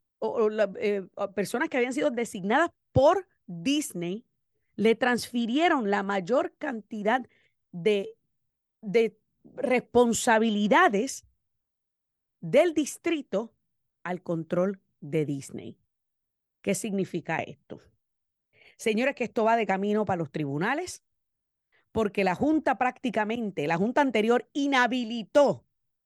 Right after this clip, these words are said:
inhabilitó la junta designada por Ron DeSantis. Y esto puede ser una de esas manchas y de esas, eh, de esos golpecitos que pueda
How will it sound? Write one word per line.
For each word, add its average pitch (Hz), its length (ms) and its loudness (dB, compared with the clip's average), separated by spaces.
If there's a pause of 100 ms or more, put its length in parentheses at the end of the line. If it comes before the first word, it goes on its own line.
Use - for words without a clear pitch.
(240)
inhabilitó 233 840 -2 (400)
la 202 140 0
junta 262 360 -2
designada 196 640 -2 (260)
por 185 160 -2
Ron 170 220 -2
DeSantis. 151 540 -6
Y 262 160 0
esto 262 440 0 (520)
puede 208 280 4
ser 214 220 -2
una 247 260 0
de 208 200 2
esas 220 260 -4
manchas 220 640 -4 (340)
y 196 100 0
de 190 240 6
esas, 220 460 0 (340)
eh, 190 200 -2
de 196 160 0
esos 220 220 0
golpecitos 214 840 -2
que 175 120 -8
pueda 220 460 -2